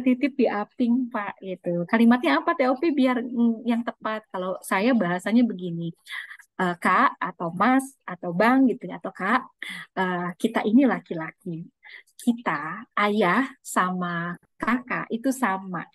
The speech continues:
Kita ini laki-laki. Laki-laki itu sama Allah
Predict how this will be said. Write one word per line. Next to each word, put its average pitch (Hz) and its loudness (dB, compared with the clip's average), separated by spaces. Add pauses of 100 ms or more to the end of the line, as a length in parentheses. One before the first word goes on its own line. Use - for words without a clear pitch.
Kita 233 -2
ini 202 2
laki-laki. 190 -2 (540)
Laki-laki 196 -2
itu 175 0
sama 190 0
Allah 180 -4